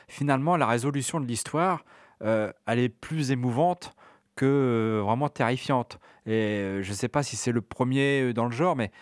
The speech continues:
il y a, il y a, il y a ça, finalement. Il y a un renversement des valeurs qui opère, enfin, qui,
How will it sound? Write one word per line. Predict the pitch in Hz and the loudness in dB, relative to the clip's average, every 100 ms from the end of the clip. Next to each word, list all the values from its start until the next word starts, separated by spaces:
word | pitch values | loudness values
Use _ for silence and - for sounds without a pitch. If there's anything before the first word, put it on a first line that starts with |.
| - _ | -20 _
il | - | -4
y | 110 | 0
a, | 117 101 | 2 0
il | 110 | -2
y | |
a, | 117 | -4
il | 101 98 98 87 | -4 -10 -12 -8
y | 104 | -2
a | 120 | 0
ça, | - 143 | 2 0
finalement. | 135 117 117 123 156 151 117 - - | 0 -2 -4 0 2 2 0 -6 -10
Il | 110 | 0
y | |
a | 107 | 0
un | |
renversement | 101 117 120 123 - 123 135 | 2 2 0 -2 -2 -2 0
des | 113 | 2
valeurs | 110 113 139 175 139 - - _ | 2 2 2 0 -2 -10 -20 _
qui | - 110 104 | -8 -2 0
opère, | 107 107 - 156 | 2 2 2 2
enfin, | 117 98 92 | 2 0 -4
qui, | 95 95 | -6 -10